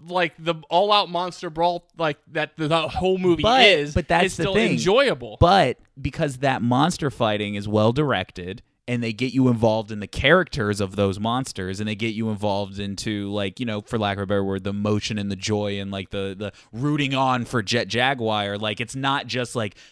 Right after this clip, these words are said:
Speaker 2: this is the part where the monsters fight. Like, these are, like, the full-on scenes and the story. They tell a story with
Speaker 1: Yeah.
Speaker 2: those, with those fights,
Speaker 1: And
Speaker 2: I
Speaker 1: I,
Speaker 2: think.
Speaker 1: I, ideally, like, you, if I, I, obviously, and ideally, you have both that are really strong.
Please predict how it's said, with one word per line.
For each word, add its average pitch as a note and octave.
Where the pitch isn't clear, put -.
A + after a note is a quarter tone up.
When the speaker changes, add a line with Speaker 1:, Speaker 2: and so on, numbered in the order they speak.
Speaker 2:
this C3+
is B2
the A#2+
part B2
where A2
the G#2+
monsters G#2
fight. A#2+
Like, F#2+
these A2
are, G#2
like, G2
the G2
full-on G2+
scenes A2
and G2
the F2+
story. B2
They F#3
tell C#4
a F#3
story E3
with G2
Speaker 1:
Yeah. A#2
Speaker 2:
those, F#2+
with G#2+
those F#2
fights, C#3
Speaker 1:
And A#3+
Speaker 2:
I G3
Speaker 1:
I, F#3+
Speaker 2:
think. F3+
Speaker 1:
I, G3+
ideally, A3
like, G3
you, F3+
if D#3
I, C3+
I, E3
obviously, E3+
and D#3
ideally, D#3+
you D3
have C#3
both C#3+
that C3
are A#2+
really A2+
strong. A2+